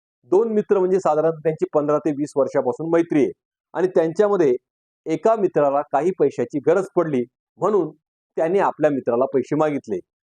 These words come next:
आणि सगळ्यात महत्त्वाचं, आपण पैसे त्याच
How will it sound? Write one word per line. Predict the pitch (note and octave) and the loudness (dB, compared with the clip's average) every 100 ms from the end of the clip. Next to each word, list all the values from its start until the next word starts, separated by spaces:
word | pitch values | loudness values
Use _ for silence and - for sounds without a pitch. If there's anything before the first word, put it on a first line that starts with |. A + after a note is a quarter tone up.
| _ | _
आणि | B2+ D#3+ | -4 -2
सगळ्यात | - C3 E3+ D#3+ | 0 2 2 0
महत्त्वाचं, | D#3 D3+ D#3 D3 B2+ F#2 _ _ | -2 2 0 2 0 -2 _ _
आपण | G#2 A#2 F#3 F3 | -6 -2 -2 0
पैसे | D3 C#3+ F3+ | -2 -4 -4
त्याच | - F3+ | 0 0